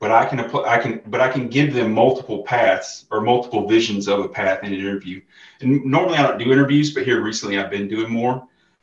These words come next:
uh, because this, it's worth being said. It's, it's like, if you just wanna come in and make money, I've got you.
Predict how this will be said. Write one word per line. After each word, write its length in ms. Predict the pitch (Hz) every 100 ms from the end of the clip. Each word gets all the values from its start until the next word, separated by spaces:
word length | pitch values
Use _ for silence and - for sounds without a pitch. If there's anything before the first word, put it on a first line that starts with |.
| _ _
uh, 380 | 110 101 - - - _ 101
because 380 | 107 117 123 113
this, 260 | 123 - -
it's 240 | 113 -
worth 240 | 120 120 120
being 200 | 110 98
said. 460 | - 123 - - _ _
It's, 340 | - 98 - -
it's 200 | - -
like, 160 | - -
if 140 | -
you 100 | 156
just 160 | 151 160
wanna 160 | 147
come 140 | 147 143
in 140 | 135
and 100 | 101
make 220 | 110 117
money, 320 | 113 110 - _ _ _ _ -
I've 200 | 90 80
got 280 | 85 -
you. 80 | 82